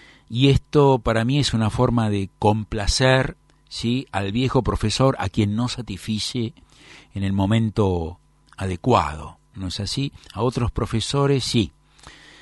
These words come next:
A la licenciada Susana Giapiro, ¿no es así?, la economista jefe de la corporación Techint, profesora mía en la carrera de grado de licenciado en Economía,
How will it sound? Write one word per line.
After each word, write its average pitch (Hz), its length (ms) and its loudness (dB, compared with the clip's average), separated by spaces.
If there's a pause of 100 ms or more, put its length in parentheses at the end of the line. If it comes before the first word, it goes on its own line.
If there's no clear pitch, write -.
(320)
A 98 280 -4
la 92 120 -6
licenciada 110 640 0
Susana 104 420 -2
Giapiro, 110 680 -2 (680)
¿no 104 40 -4
es 92 120 -2
así?, 131 480 -2
la 92 100 -6
economista 101 760 -2
jefe 127 580 -2 (500)
de 107 440 2 (240)
la 90 400 -6
corporación 98 800 -6
Techint, 120 580 -4 (2750)
profesora 104 500 -4
mía 120 480 0
en 95 120 -8
la 90 120 -6
carrera 104 320 -4
de 104 120 -2
grado 120 320 -2
de 101 80 -2
licenciado 98 540 -4
en 107 60 -2
Economía, 123 720 0